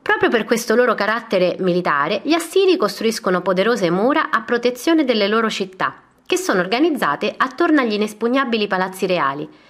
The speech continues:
decorati da lunghi fregi scolpiti e dipinti che narrano con minuziosa esattezza i risu-, i rituali di corte, le imprese dell'esercito, i sacrifici, le battute di caccia, con una nettezza e una precisione di linguaggio mai viste in precedenza.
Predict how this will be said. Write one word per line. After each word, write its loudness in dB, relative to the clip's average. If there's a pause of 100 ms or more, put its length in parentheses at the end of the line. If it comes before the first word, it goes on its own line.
(280)
decorati 0
da 0
lunghi 0
fregi -2
scolpiti -2
e 0
dipinti -2
che 0
narrano 0
con -2
minuziosa 0
esattezza -4
i -2
risu-, -2
i -4
rituali -2
di -2
corte, -4 (360)
le -2
imprese 0
dell'esercito, -4
i -8
sacrifici, -4 (260)
le 0
battute -2
di -2
caccia, -4 (400)
con 2
una 2
nettezza -2
e 0
una 0
precisione -2
di 0
linguaggio 0
mai 2
viste -4
in -2
precedenza. -8